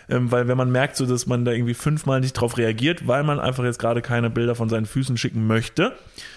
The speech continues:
sollte man das vielleicht auch irgendwie akzeptieren. Das war in dem Fall irgendwie nicht so. Ergo habe ich mir gedacht, "Was könnte ich denn machen damit?"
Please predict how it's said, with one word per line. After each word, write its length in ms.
sollte 240
man 100
das 120
vielleicht 180
auch 120
irgendwie 220
akzeptieren. 640
Das 160
war 120
in 80
dem 160
Fall 160
irgendwie 220
nicht 220
so. 420
Ergo 340
habe 100
ich 60
mir 100
gedacht, 340
"Was 160
könnte 180
ich 60
denn 100
machen 280
damit?" 280